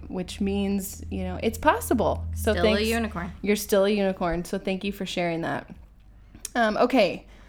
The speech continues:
Speaker 1: I wanna stop talking now. Lauren, this is
Speaker 2: <laughs>
Speaker 1: about you. <laughs> So,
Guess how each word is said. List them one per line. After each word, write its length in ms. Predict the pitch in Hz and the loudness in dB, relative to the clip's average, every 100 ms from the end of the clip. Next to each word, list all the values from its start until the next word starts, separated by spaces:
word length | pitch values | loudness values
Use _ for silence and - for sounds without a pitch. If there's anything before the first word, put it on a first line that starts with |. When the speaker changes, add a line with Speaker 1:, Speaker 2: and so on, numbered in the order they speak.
| - - - - | -20 -20 -16 0
Speaker 1:
I 80 | 214 | 4
wanna 220 | 226 220 | 6 4
stop 260 | - 190 | 4 4
talking 360 | 196 156 - - | 4 0 0 -4
now. 200 | 117 160 | -2 0
Lauren, 420 | 196 196 196 190 | 4 4 6 4
this 140 | 294 330 | 4 8
is 180 | 466 | 10
Speaker 2:
<laughs> 0 | |
Speaker 1:
about 280 | 220 220 185 | 10 8 8
you. 400 | 185 165 170 190 170 | 4 2 2 0 -4
<laughs> 40 | - - - - | -10 -14 -16 -8
So, 540 | 220 - - 240 226 | -6 -2 6 6 6